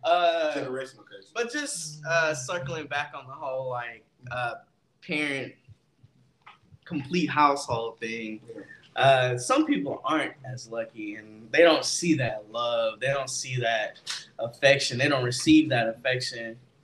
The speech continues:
Speaker 1: uh, as well. And I think that just, that sets you up for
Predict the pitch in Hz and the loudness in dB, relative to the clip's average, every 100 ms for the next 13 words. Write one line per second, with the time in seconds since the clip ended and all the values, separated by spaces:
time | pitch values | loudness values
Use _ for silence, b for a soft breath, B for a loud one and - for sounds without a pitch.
0 | b b 131 - 123 117 113 110 107 - | b b -10 -2 2 2 2 0 -2 -6
1 | - _ - 110 110 117 135 127 117 110 | -14 _ -10 -10 -6 2 6 6 4 -2
2 | - _ _ _ 131 131 156 180 156 - | -8 _ _ _ 0 0 2 4 4 2
3 | - - - _ _ _ - 170 151 117 | -8 -18 -20 _ _ _ 2 2 2 -4
4 | - - - 135 127 131 120 110 | -4 -4 -2 -4 -2 -2 -4 -4